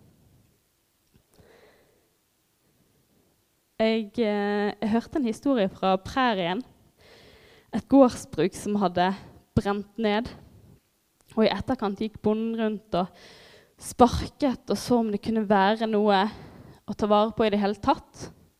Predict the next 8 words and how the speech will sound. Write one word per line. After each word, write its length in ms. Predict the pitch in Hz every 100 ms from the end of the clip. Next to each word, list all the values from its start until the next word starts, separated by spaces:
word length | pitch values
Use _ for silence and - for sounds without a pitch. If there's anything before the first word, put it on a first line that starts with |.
| _ - - _ _ _ _ _ _ _ _ _ -
Det 80 | 214
meste 360 | 208 - 269
var 180 | 214 202
sotete 760 | - - 220 208 - 240 - 190 -
og 240 | 185 180
nedbrent. 800 | 202 233 220 202 196 254 - - - - - _ _ _ _ _ _ - -
Plutselig 480 | 247 - - 294 -
så 160 | 254